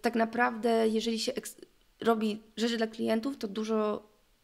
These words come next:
pomaga, jak się robi rzeczy dla siebie i się je pokazuje, bo my oswajamy wtedy odbiorcę z pewnym stylem, który funkcjonuje u nas,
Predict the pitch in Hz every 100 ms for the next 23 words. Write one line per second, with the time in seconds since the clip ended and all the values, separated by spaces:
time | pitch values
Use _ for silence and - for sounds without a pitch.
0 | _ _ - 220 214 214 233 220 214 208
1 | 208 202 214 202 208 208 240 233 220 233
2 | 220 220 220 196 214 208 180 - - -
3 | - - _ 180 185 202 196 196 196 220
4 | 214 220 - 233 262 254 226 220 208 -
5 | 202 202 220 220 220 254 262 262 - 254
6 | 233 220 220 - - 247 220 214 - 220
7 | 220 220 220 - 233 214 214 214 233 220
8 | - 202 190 311 -